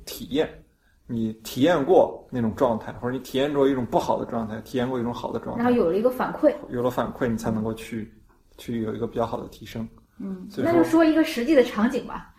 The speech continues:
Speaker 1: <laughs>
Speaker 2: 我这周末就要完成两件事儿，
Speaker 1: <laughs>
Speaker 2: 你们帮我出出主意。<laughs> 就一个是要，要把一门课程学完，最后一周还有个 project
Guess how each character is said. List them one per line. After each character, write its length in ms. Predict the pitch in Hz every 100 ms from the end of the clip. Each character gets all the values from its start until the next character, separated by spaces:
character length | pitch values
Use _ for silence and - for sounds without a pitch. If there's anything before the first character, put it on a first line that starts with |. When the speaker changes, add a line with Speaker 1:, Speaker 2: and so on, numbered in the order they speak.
| -
Speaker 1:
<laughs> 240 | - 120 117
Speaker 2:
我 100 | 240
这 120 | 294
周 120 | 330 339
末 100 | 311
就 60 | 269
要 100 | 247
完 120 | 226
成 140 | 277
两 180 | 277 -
件 140 | 202 208
事 140 | -
儿， 120 | 202 -
Speaker 1:
<laughs> 40 | 202
Speaker 2:
你 100 | 214
们 100 | 233
帮 120 | 262
我 80 | 220
出 160 | -
出 80 | 254
主 200 | 226 165
意。 260 | 190 214 208 - 226 - - 202 - -
<laughs> 760 | 160 196 190 - - - - -
就 80 | 240
一 100 | 214
个 140 | 277
是 340 | 277 247 208 196
要， 160 | 220 180
要 120 | 220
把 160 | 185
一 60 | 185
门 180 | 190 190
课 220 | - 262
程 220 | 196 165
学 180 | 170 175
完， 180 | 160 170
最 100 | 202
后 100 | 214
一 80 | 190
周 200 | 185 196
还 60 | 196
有 120 | 175
个 20 |
project 380 | - 202 196 196